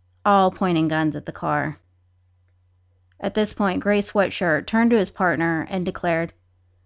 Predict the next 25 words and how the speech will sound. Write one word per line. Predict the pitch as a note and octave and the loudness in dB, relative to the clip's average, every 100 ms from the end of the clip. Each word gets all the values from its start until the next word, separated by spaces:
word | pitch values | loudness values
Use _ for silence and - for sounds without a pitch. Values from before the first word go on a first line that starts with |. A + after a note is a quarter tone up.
| _ | _
"It's | - | -12
time | - G#3 A3 | 2 4 4
for | A#3 | 2
us | A3 - | 0 0
to | D#3+ | -2
die | F#3+ G3+ G#3 | 2 4 4
now." | F3 F#3 F3+ D#3+ E3+ _ _ _ _ _ _ _ _ _ _ _ _ | 2 0 0 -4 -6 _ _ _ _ _ _ _ _ _ _ _ _
Trish | - A3+ G3+ - | -4 -2 -2 0
didn't | G#3 G#3 F#3 | 0 2 2
know | D#3+ | 2
what | D#3 | 0
to | - | -2
do | F3+ F3 | -2 0
other | D3+ F3+ F3+ F3 | 2 2 0 0
than | D#3 D#3+ | -2 -4
to | - | -4
grab | F3+ A#3 A3 | 2 4 4
her | F3+ | 0
sister's | - F3+ - F3 F#3+ | -4 -6 -6 -8 -2
hand | F#3 F3 E3 | 0 2 0
and | D#3 | 0
tell | F#3 D#3+ | 0 0
her | |
to | G#2+ | -2
duck. | C3+ E3+ C#3+ D3 | -2 0 0 -4